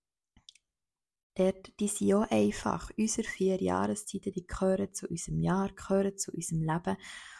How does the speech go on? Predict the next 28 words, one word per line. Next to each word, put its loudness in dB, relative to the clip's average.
Und -4
die 0
wiederholen 2
sich -4
immer 4
und 0
immer 2
und -4
immer -2
wieder. -6
Und -2
wir 6
werden 2
auch 4
in -4
uns -2
innen, 4
wir 0
haben -4
in -4
uns -6
innen -2
auch 2
die -8
Phasen, -6
die -10
vier -4
Phasen, -6